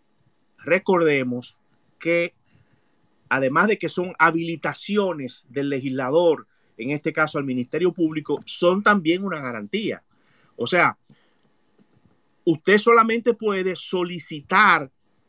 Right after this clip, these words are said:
la extinción de dominio si los bienes provienen de los ilícitos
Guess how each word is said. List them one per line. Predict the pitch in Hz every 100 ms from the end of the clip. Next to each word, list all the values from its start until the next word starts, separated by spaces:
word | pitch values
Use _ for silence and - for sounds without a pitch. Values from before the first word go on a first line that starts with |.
| _ _ _
la | - 151
extinción | 143 139 123 170
de | 208
dominio | 214 214 208 185 190 226 _ _ _ _ _ _ _ _ _ _ _
si | - - 202
los | 185 147 _ _ _ _ _ _ _
bienes | - 117 214 269 220 185 - _
provienen | - 165 147 165 226 226 202 202 - _ _
de | 123 165
los | 165 156
ilícitos | - 151 165 233